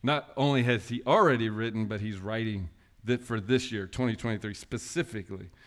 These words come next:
Like, you know, not, not, not from what he's already written, but he wants to write on your heart.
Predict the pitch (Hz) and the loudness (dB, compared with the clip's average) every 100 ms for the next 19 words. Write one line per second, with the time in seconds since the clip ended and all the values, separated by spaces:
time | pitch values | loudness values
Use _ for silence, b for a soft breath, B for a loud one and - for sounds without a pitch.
0 | b b b b 104 104 101 113 101 92 | b b b b -6 -6 -4 -4 -4 -8
1 | - b b b b b - 110 127 - | -14 b b b b b -6 0 0 0
2 | 113 127 135 101 101 117 131 135 - - | 0 2 2 0 -6 0 2 2 0 -14
3 | - - - 131 123 127 120 110 113 127 | -20 -20 -6 0 2 4 2 -2 -4 0
4 | 127 117 107 110 104 101 107 117 113 110 | 2 0 -2 -4 -4 -4 -4 -2 -2 -4
5 | - 101 107 110 98 104 101 95 110 98 | -6 -2 -2 -2 -2 -4 -4 -4 -4 -4